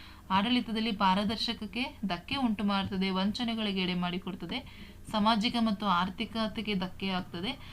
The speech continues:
ರಾಜಕೀಯ ವ್ಯವಸ್ಥೆಗಳನ್ನ ಇದು ದುರ್ಬಲಗೊಳಿಸ್ತದೆ. ನೆಕ್ಸ್ಟ್ ಮೂವತ್ತೇಳನೇ ಪ್ರಶ್ನೆ, ಭೂ ಬಳಕೆಯ ಮೇಲೆ ಪ್ರಭಾವ ಬೀರುವ ಅಂಶಗಳು ಯಾವ್ಯಾವು?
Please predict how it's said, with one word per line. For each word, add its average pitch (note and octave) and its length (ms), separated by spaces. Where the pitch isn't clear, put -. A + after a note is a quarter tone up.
ರಾಜಕೀಯ G#3+ 480
ವ್ಯವಸ್ಥೆಗಳನ್ನ G3+ 640
ಇದು F#3+ 520
ದುರ್ಬಲಗೊಳಿಸ್ತದೆ. F3+ 880
ನೆಕ್ಸ್ಟ್ C#4 220
ಮೂವತ್ತೇಳನೇ C4 500
ಪ್ರಶ್ನೆ, A#3 360
ಭೂ A3+ 220
ಬಳಕೆಯ A3+ 520
ಮೇಲೆ G3+ 560
ಪ್ರಭಾವ G#3 560
ಬೀರುವ F#3 340
ಅಂಶಗಳು G#3 560
ಯಾವ್ಯಾವು? F#3 480